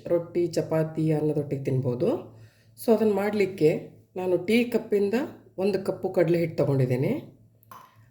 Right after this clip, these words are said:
ಒಂದು ಮೆಜರ್ಮೆಂಟ್ ಕಡಲೆ ಹಿಟ್ಟಿಗೆ ಎರಡೂವರೆ ಕಪ್ಪು ನೀರು, exactly ಎರಡೂವರೆ ಕಪ್ ನೀರು ತಗೊಳ್ಳಿ. ಅದು ಬಿಟ್ಟು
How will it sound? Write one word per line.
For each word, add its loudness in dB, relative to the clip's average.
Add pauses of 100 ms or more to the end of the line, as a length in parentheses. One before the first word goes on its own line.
(120)
ಒಂದು 4
ಮೆಜರ್ಮೆಂಟ್ 0
ಕಡಲೆ 2
ಹಿಟ್ಟಿಗೆ 0 (160)
ಎರಡೂವರೆ 6
ಕಪ್ಪು -6
ನೀರು, 6 (580)
exactly 0 (460)
ಎರಡೂವರೆ 4
ಕಪ್ -2
ನೀರು 0
ತಗೊಳ್ಳಿ. 2 (1400)
ಅದು 4
ಬಿಟ್ಟು -2